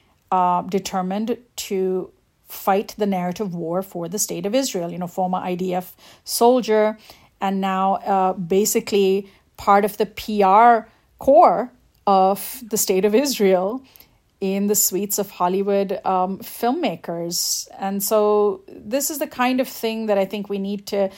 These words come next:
understand, this, the f-, sophisticated machinery of dehumanizing people. It goes hand in hand with the project of genocide.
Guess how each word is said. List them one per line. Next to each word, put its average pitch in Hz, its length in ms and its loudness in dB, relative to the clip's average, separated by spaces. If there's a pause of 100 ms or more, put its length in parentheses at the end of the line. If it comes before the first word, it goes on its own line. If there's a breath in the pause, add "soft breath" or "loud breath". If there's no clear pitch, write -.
(280 loud breath)
understand, 196 840 0
this, 190 140 -2
the 202 80 -4
f-, - 100 -8
sophisticated 262 920 -2
machinery 196 680 -4
of 175 180 -8
dehumanizing 185 880 -6
people. 180 520 -8 (340 loud breath)
It 185 400 -2
goes 196 220 0
hand 202 460 -4
in 190 180 -8
hand 175 380 -6
with 175 180 -6
the - 80 -10
project 175 460 -8
of 180 100 -12
genocide. 165 760 -8